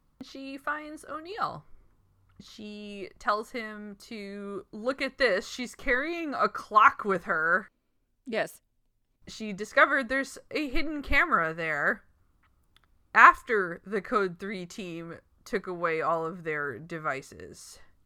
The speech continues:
Speaker 2: What?
Speaker 1: I know. Shocking.
Speaker 2: Yeah.
Speaker 1: Jack's like, "Oh, they forgot one." "Are you sure?" she asks. And he's like, "No." She thinks that she's being watched, which obviously she is.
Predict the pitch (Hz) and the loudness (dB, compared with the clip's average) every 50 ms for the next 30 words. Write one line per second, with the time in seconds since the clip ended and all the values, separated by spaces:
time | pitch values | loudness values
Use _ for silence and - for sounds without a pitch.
0 | _ _ _ - 453 453 508 539 523 523 523 523 508 - - - - 175 180 190 | _ _ _ -14 -12 -10 -8 -8 -8 -8 -10 -10 -12 -14 -16 -8 -4 -2 -2 0
1 | 190 214 214 185 151 151 160 170 - - - 269 277 269 269 208 160 151 160 165 | 2 2 4 4 2 0 -4 -10 -4 4 6 8 8 8 6 2 -8 -8 -8 -10
2 | 180 190 - _ - - - - _ _ _ _ _ _ _ - 190 226 247 196 | -12 -14 -16 _ -20 -20 -20 -20 _ _ _ _ _ _ _ -14 -10 -8 -6 -6
3 | - - 165 _ _ _ _ - - 226 247 247 - - - 226 247 294 339 285 | -8 -10 -14 _ _ _ _ -2 0 0 0 0 -2 -4 0 2 2 2 2 2
4 | 220 185 185 - - 233 233 339 - - - - 175 175 165 156 156 156 156 160 | 0 0 -2 -2 0 2 4 4 4 4 2 0 -2 -4 -2 -2 -4 -4 -6 -10
5 | 165 - - - - - - - _ _ _ _ _ _ _ _ _ _ - 240 | -12 -14 -16 -20 -20 -20 -20 -20 _ _ _ _ _ _ _ _ _ _ -6 -6
6 | 277 330 - 539 539 - - - 392 381 381 359 330 - - 359 359 339 339 330 | -6 -6 -8 -12 -12 -12 -10 -8 -8 -8 -8 -8 -10 -10 -10 -8 -6 -6 -6 -8
7 | 339 339 - - - - - 320 294 302 311 302 - 302 302 294 _ - 240 190 | -8 -12 -16 -20 -20 -20 -20 -20 -20 -18 -18 -16 -14 -14 -16 -16 _ -12 -12 -10
8 | 165 147 - - _ _ _ _ _ _ _ - - - _ _ _ _ _ - | -10 -10 -12 -16 _ _ _ _ _ _ _ -20 -20 -20 _ _ _ _ _ -12
9 | - - 262 262 262 254 247 233 - - - 240 220 214 208 202 - - - _ | -6 -4 -2 -2 -2 -2 -6 -8 -8 0 4 6 6 8 6 4 2 0 -4 _
10 | _ _ _ _ _ _ _ - - - - 247 226 - - 233 226 - 202 202 | _ _ _ _ _ _ _ -20 -12 -8 -6 -6 -6 -6 -6 -6 -4 -4 -4 -4
11 | 214 208 190 175 196 - - - - - 226 233 - - 190 226 214 196 254 247 | 4 6 8 10 8 8 6 0 -8 -8 -6 -4 2 4 4 4 4 2 -2 -6
12 | 247 - - 262 269 269 - 277 208 185 190 240 269 - - | -6 -6 -6 -8 -6 -4 -2 2 4 4 4 2 0 -4 -14